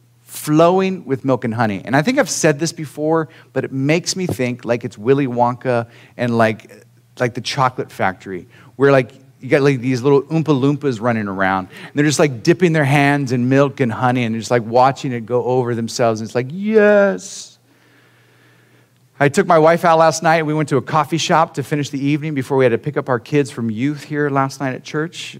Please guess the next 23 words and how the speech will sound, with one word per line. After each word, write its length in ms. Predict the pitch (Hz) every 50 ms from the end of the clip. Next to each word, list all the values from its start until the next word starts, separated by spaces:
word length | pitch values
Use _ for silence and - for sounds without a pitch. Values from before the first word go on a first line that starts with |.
| - _ -
And, 300 | 113 113 117 113 113 117
uh, 300 | 113 110 110 110 107 95 - - - _
she 160 | - - - 143
had 60 | 135
never 220 | 143 147 160 175
been 180 | 160 147 160 160
to 60 | 165
this 140 | 156 135 -
one 140 | 160 160 147
coffee 300 | - 151 151 151 160 151
shop 280 | - 165 151 147 147
up 100 | 143 -
here 120 | 143 147 143
in 100 | 139 -
Old 180 | 135 143 139
Town. 340 | - 170 160 160 170 175 151 _ _ _ _ _ _ _ _ _ _ _ _ _ - -
And 100 | - 127
they 80 | 131 139
offered 420 | - 139 143 156 147 - 170 127 -
to 100 | - 123
sweeten 720 | - - - - - - 156 160 170 165 175 170 156 139 - _ _ _
her 140 | - - 139
coffee 600 | - - - 143 131 135 131 - 120 92 87 87